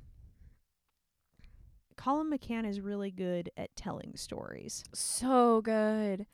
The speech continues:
Speaker 2: I would like to point out that I have also, at the same time of this book, been rereading Frankenstein. Though I
Speaker 1: Mm.
Speaker 2: know we've done it for the podcast, I had to do it for, like, um, English and stuff,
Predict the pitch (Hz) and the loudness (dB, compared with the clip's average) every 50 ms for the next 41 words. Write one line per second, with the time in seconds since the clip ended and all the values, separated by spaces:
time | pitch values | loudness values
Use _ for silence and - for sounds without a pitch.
0 | - - - _ _ _ _ _ - 226 240 247 277 247 254 262 262 - - 285 | -18 -20 -20 _ _ _ _ _ 2 4 4 6 4 4 4 4 4 2 -2 -6
1 | - - 269 262 247 233 208 214 - - - 233 - - 226 220 220 214 214 214 | -2 0 2 2 4 4 2 2 0 0 -2 -4 -2 0 0 2 2 4 4 4
2 | - - 233 220 220 - 208 202 - - 208 208 208 214 214 208 196 196 202 202 | 4 4 4 4 4 2 -2 -2 0 0 0 0 -2 -2 -2 -2 -2 -2 -2 -2
3 | 190 202 - - - 220 220 214 - - - 202 - 202 196 196 185 - - _ | -2 -2 -2 -2 -2 -2 -2 -2 -4 -10 -6 -2 0 0 0 0 -4 -6 -10 _
4 | - 165 180 202 233 233 208 220 233 214 220 202 202 - - 202 202 214 - 233 | -8 -4 0 2 2 2 4 2 2 2 0 0 -2 -2 -2 -2 0 0 0 -2
5 | 240 240 - - 262 247 254 262 277 294 277 - _ _ _ - - 240 247 254 | -2 -4 -4 -2 -2 -2 0 -2 -4 -6 -8 -12 _ _ _ -12 -8 -4 -2 0
6 | 262 - 196 208 220 233 233 226 220 226 226 226 226 233 214 - 202 196 202 190 | 2 6 8 10 10 10 10 10 8 8 8 10 8 8 8 6 4 2 2 2
7 | - - 214 214 - - - 202 185 190 - 185 156 170 185 - - 170 185 196 | 0 0 -2 -2 -2 -2 -2 -2 -2 -2 -2 -2 -2 -2 -2 -2 -2 -2 0 0
8 | 170 170 165 - 175 170 - 160 165 156 - - - 180 165 165 156 147 - _ | 0 -2 -2 -4 -6 -4 -2 0 0 -2 -2 -4 -6 -6 -4 -4 -6 -6 -8 _
9 | - - _ _ _ _ - 180 165 151 - - - - - - 180 170 165 165 | -18 -20 _ _ _ _ -6 -6 -4 -4 -6 -10 -12 -12 -8 -8 -6 -4 -4 -4
10 | 185 - - 175 190 - - 185 185 196 208 | -4 -4 -6 -8 -6 -4 -2 -2 -2 -2 -2